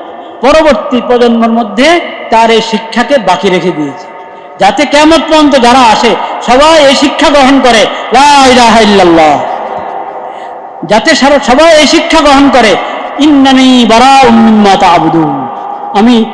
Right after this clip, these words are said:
শির-, সকল শিরিক এবং সকল মুশরিক থেকে আমি আলাদা, বিচ্ছিন্ন। এই শিক্ষা আমি কিয়ামত পর্যন্ত জন্য রেখে দিলাম। লাআল্লাহুম ইয়ারজিউন, যদি আল্লাহর কোনো বান্দা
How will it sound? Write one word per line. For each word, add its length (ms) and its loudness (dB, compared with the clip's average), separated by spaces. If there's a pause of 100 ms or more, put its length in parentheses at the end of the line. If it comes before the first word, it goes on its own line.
(100)
শির-, 220 -2
সকল 400 0
শিরিক 600 0
এবং 200 2
সকল 460 2
মুশরিক 420 0
থেকে 240 0 (260)
আমি 160 2
আলাদা, 460 2 (280)
বিচ্ছিন্ন। 460 -4 (2000)
এই 160 0
শিক্ষা 480 -4 (340)
আমি 160 0
কিয়ামত 420 2
পর্যন্ত 240 0
জন্য 220 0
রেখে 320 -2
দিলাম। 200 -4 (1000)
লাআল্লাহুম 500 2
ইয়ারজিউন, 440 -2 (320)
যদি 260 -2 (1120)
আল্লাহর 260 -2
কোনো 200 -4
বান্দা 340 -2